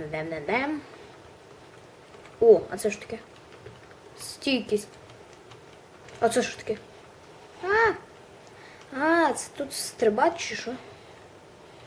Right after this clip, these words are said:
Схоже. А, ну та, тут командні блоки багато використовували, я так бачу. Та тут що?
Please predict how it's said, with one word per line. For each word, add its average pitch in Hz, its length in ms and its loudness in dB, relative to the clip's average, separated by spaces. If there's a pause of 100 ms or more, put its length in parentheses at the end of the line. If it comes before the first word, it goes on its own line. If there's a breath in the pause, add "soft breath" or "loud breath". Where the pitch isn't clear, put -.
(760)
Схоже. 214 400 0 (1000)
А, 240 160 2 (340)
ну 269 120 -4
та, 262 220 2
тут 262 220 -2
командні 262 440 0
блоки 262 380 2
багато 214 300 2 (120)
використовували, 208 920 -2
я 190 60 -4
так 208 120 -8 (100)
бачу. - 280 -6 (1500)
Та 226 100 0
тут 226 220 -2
що? - 180 -12